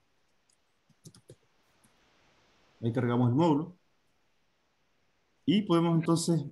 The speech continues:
eh, de hecho, ya tenemos cargado nuestra definición de punto, incluso. Entonces podemos decir que P es igual a un punto. Entonces puede ser, eh, point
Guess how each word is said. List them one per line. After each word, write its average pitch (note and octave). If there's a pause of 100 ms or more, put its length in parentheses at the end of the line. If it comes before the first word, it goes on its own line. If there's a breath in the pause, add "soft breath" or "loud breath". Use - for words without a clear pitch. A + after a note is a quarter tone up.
eh, C3
de C#3
hecho, C#3 (1400)
ya C3
tenemos C3+
cargado B2+
nuestra C3+
definición B2
de A2+
punto, F3+ (340)
incluso. A2+
Entonces A2
podemos A2+
decir A#2+
que G#2+ (360)
P D3
es B2+
igual B2
a A#2
un A2
punto. D3 (1120)
Entonces A2
puede A2+
ser, A2+
eh, G#2+
point E3+